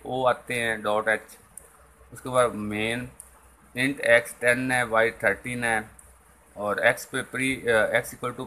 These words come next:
prefix y increment है, y equal to x postfix increment है, ये, ये दोनों ठीक हैं। उसके बाद आप, अ, X और वाई को print करने जा रहे हैं, X और वाई, ठीक है।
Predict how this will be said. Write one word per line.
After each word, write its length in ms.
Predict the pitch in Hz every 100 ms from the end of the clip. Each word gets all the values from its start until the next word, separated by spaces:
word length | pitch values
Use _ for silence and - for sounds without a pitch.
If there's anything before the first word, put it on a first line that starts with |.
| -
prefix 460 | 131 135 139 127 107
y 140 | 101
increment 560 | 113 117 135 127 123 117
है, 200 | 123 120
y 180 | 110 113
equal 240 | 120 123 120
to 120 | 120 - _ _ _
x 220 | 123 - -
postfix 480 | 113 113 113 135 -
increment 560 | 113 120 120 117 113 117
है, 200 | 107 104 - _ - _ -
ये, 540 | 107 110 110 110 107 - - _ _ _ -
ये 160 | 110 107
दोनों 340 | 104 110 120
ठीक 300 | 131 139 131
हैं। 220 | 135 120 - - - _ _ _ - - - - - -
उसके 180 | -
बाद 240 | 123 123 120
आप, 380 | 117 113 110 110
अ, 1000 | 104 101 98 95 - - _ _ 98 113
X 200 | - 117
और 60 |
वाई 180 | 101 101
को 120 | 101 -
print 320 | 107 107 -
करने 400 | 123 120 120 120
जा 240 | 110 107 104
रहे 140 | 104
हैं, 200 | 101 101
X 220 | 107 -
और 160 | 98 90
वाई, 240 | 92 87 87 - _ - - - _ _ - - _ - _ -
ठीक 220 | 110
है। 80 | 143